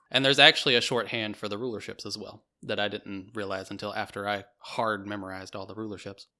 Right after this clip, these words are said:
But we'll get to that later. In the bottom half-ish, we have Mars, which rules Aries and Scorpio again,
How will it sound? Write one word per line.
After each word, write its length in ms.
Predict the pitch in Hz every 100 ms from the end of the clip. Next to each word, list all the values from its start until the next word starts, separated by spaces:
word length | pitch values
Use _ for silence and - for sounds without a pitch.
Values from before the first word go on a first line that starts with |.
| -
But 60 |
we'll 100 | 113
get 100 | 104
to 60 | -
that 140 | - -
later. 180 | - - _ _
In 440 | 139 147 143 139
the 280 | 123 139 135
bottom 540 | 123 120 123 135 117 110
half-ish, 560 | - 120 120 151 - - -
we 100 | 120
have 240 | 123 107
Mars, 560 | 113 117 110 123 139 -
which 280 | - - - -
rules 400 | 117 110 104 101
Aries 280 | 101 107 98
and 100 | 95
Scorpio 400 | 95 107 98 98
again, 300 | 101 98 107